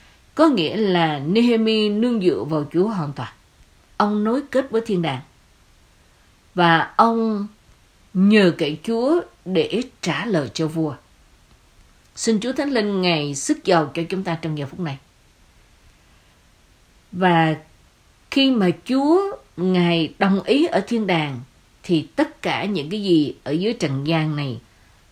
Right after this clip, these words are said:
phải vâng phục. Nhiều khi chúng ta tìm kiếm sự trả lời nơi con người, mà chúng ta quên rằng sự trả lời của chúng ta đến từ ngôi của Đức Chúa Trời,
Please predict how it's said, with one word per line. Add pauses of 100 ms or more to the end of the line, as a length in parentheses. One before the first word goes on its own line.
(120)
phải
vâng
phục. (1000)
Nhiều
khi
chúng
ta
tìm
kiếm
sự
trả
lời
nơi
con
người, (600)
mà
chúng
ta
quên
rằng
sự
trả
lời
của
chúng
ta
đến
từ
ngôi
của
Đức
Chúa
Trời,